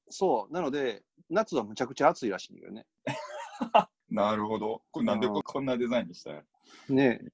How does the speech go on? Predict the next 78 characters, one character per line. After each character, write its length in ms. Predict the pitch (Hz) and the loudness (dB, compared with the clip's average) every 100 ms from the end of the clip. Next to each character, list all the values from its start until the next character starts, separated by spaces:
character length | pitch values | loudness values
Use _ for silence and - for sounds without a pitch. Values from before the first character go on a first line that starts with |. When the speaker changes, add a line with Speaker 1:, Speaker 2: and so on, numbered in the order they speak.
| _ _ | _ _
Speaker 1:
後 240 | 131 139 | 4 6
か 120 | 143 | 8
ら 360 | 151 151 147 143 | 10 10 8 0
屋 120 | 143 139 | -2 0
根 80 | |
だ 100 | 143 | -2
け 100 | 117 101 | -4 -6
つ 60 | |
け 100 | 110 | -8
た 80 | 95 | -10
ん 40 | |
か 120 | - - | -10 -12
ね。 120 | - _ _ - | -14 _ _ -10
Speaker 2:
え 80 | |
え。 440 | 120 143 156 226 247 - - 302 - | -6 -4 0 2 0 -2 -4 -6 -6
<laughs> 240 | _ _ | _ _
な 120 | - | -6
る 0 | |
ほ 0 | |
ど。 60 | 165 | 2
Speaker 1:
で 60 | 160 | 4
も 140 | 135 | 6
ね、 420 | 131 123 110 98 80 - | 6 4 4 0 -6 -12
球 260 | - 165 165 | 0 4 4
場 240 | 160 175 | 4 2
の 160 | 190 185 | 2 0
雰 160 | 127 | 0
囲 60 | 139 | 0
気 100 | 135 | 0
は 120 | 101 | -2
す 120 | - | -2
ご 140 | 104 104 | -2 -2
い 160 | 90 - - | -4 -8 -4
い 160 | 113 | -2
い 40 | 113 | 0
感 260 | 120 117 | 0 0
じ 120 | 117 | 0
で、 260 | 113 110 - _ _ | 0 0 -2 _ _
Speaker 2:
う 60 | 131 | 0
ん。 200 | 135 - _ - | 2 0 _ -4
Speaker 1:
う 140 | 120 | 0
ん、 320 | 110 95 92 - | 0 -2 -4 4
良 100 | 131 | 8
か 80 | 113 | 8
っ 80 | |
た 100 | - | 6
で 40 | 90 | -2
す 120 | - | -2
よ。 140 | - - | -10 0
た 120 | 139 | 4
だ 80 | 143 | 6
ね、 280 | 135 104 - _ | 6 4 -2 _
今 180 | 147 170 | 6 8
ま 100 | 180 | 10
で 80 | 131 | 8
行 100 | 127 | 4
っ 60 | - | 0
た 320 | - 117 107 - - | 2 2 2 -4 -4
球 240 | 135 135 | 0 0
場 180 | 123 135 | 0 -4
の 60 | |
中 160 | 127 110 | -4 -4
で 60 | 110 | -6
一、 220 | 113 165 | -2 2
二 100 | 139 | 2
を 80 | 104 | 2
争 300 | 107 101 107 | -2 -2 -2
う 60 | |
ぐ 80 | 104 | 0
ら 100 | 107 | 0
い 60 | 104 | -2
設 180 | 147 131 | -4 0
備 160 | 110 | 0
が 80 | 95 | 0
古 220 | - 101 | -2 -4
い。 40 | 92 - _ _ _ _ _ _ _ _ - | -4 -8 _ _ _ _ _ _ _ _ -6
Speaker 2:
あ 80 | |
ー。 960 | 95 98 98 98 101 104 104 101 101 104 | -2 0 0 0 0 -2 -2 -2 -4 -6